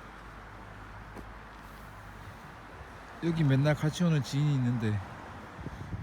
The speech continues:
올겨울에는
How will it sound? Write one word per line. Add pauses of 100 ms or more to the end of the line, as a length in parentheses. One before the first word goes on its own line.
(1400)
올겨울에는